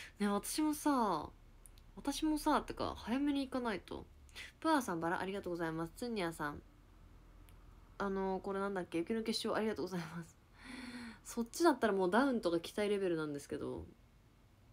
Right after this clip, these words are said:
未来さん、こんばんは。こっち夜出かけてやっ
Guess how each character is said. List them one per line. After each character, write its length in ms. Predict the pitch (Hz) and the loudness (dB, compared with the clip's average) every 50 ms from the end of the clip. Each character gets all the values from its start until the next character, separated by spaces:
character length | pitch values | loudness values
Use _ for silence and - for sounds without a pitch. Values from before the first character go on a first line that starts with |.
| - - - - - | -20 -20 -20 -14 -4
未 100 | - 240 | -2 0
来 160 | 240 226 196 | 0 0 -2
さ 160 | - - - | -4 -6 -8
ん、 80 | 175 - - - - | -10 -10 -14 -20 -20
こ 140 | - - 160 | -16 -12 -12
ん 80 | 160 160 | -10 -10
ば 100 | 160 160 | -10 -10
ん 100 | 160 165 | -10 -12
は。 140 | 170 - - - - - - - - - - - - - - - - - - - | -14 -16 -18 -20 -20 -20 -20 -20 -20 -20 -20 -20 -20 -20 -20 -20 -20 -20 -20 -20
こ 160 | - - - - | -16 -12 -12 -10
っ 40 | |
ち 180 | - - 240 202 | -4 0 2 4
夜 260 | 202 277 339 339 277 | 6 8 8 8 8
出 120 | 180 165 156 | 8 6 2
か 120 | - 165 | 2 -2
け 140 | - 170 160 | -2 -2 -2
て 140 | - 151 143 | 0 -2 -2
や 100 | 151 | -2
っ 60 | 160 | -4